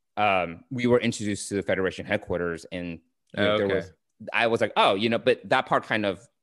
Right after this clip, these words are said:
Speaker 1: raised the, you know,
Speaker 2: Ah,
Speaker 1: raised the
Speaker 2: okay.
Speaker 1: score
Speaker 2: Yeah,
Speaker 1: for
Speaker 2: it
Speaker 1: me.
Speaker 2: didn't, uh, it didn't, it was more about the, the way that they were treated and,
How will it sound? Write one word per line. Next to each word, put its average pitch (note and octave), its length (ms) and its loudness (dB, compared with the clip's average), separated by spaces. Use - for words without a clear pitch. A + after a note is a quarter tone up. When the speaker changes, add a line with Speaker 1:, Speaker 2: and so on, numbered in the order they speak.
Speaker 1:
raised G#2+ 480 2
the, F#2 280 2
you G#2 100 -4
know, G#2+ 60 2
Speaker 2:
Ah, G#2+ 80 2
Speaker 1:
raised G#2 300 2
the F2 180 -2
Speaker 2:
okay. - 0 -
Speaker 1:
score F#2 160 -6
Speaker 2:
Yeah, F#2+ 360 2
Speaker 1:
for - 20 -2
Speaker 2:
it G2 40 -2
Speaker 1:
me. F#2+ 60 -10
Speaker 2:
didn't, G2 380 -8
uh, F2+ 340 -6
it F#2+ 160 -8
didn't, F2+ 280 -10
it G2 120 -6
was F#2+ 180 -10
more G2 320 -2
about F2+ 340 -2
the, F2+ 360 -2
the F2+ 80 -6
way F2+ 180 -4
that E2+ 160 -14
they F2 120 -6
were F2 120 -6
treated F2+ 460 -6
and, F2 300 -10